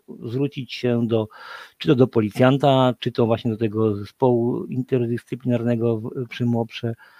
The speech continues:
i z-, i nawet tego nie musi robić, zrobić osoba, e, poszkodowana, czy, czy, czy, no, w cudzysłowie poszkodowana. Może to zrobić każdy, nawet sąsiad czy wychowawca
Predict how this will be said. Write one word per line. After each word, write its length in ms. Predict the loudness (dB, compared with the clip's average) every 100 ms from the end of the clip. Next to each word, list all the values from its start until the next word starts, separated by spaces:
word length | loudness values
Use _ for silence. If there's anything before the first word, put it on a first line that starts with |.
| -20 -20 _ _ _ _ -4
i 120 | -2
z-, 160 | -2 -6 _ -2
i 340 | 0 0 -4 -16 -20 _ _
nawet 280 | 4 6 6
tego 160 | 6 6
nie 140 | 6
musi 260 | 6 4 4
robić, 440 | 4 4 -2 0
zrobić 300 | 2 2 0
osoba, 720 | -4 -2 -2 6 6 6 4 2
e, 220 | 2 2
poszkodowana, 920 | 2 -2 0 -2 2 4 6 6 2 -6 _ _ _ _
czy, 240 | -6 -6 -6 _ _
czy, 500 | -12 -4 -4 -2 -6 _
czy, 260 | -4 -2
no, 180 | 0 -2
w 60 | -4
cudzysłowie 480 | -10 -10 -2 0 0
poszkodowana. 680 | -4 -8 -6 -4 0 0 -2 _
Może 180 | -2 0
to 120 | 0
zrobić 320 | 2 2 0
każdy, 300 | 4 4 6
nawet 260 | 2 0 0
sąsiad 380 | 0 0 -2 -14 _ _ _ _ _ _ _ _ _ _ -4
czy 120 | -2
wychowawca 560 | 0 -2 -2 -2 -6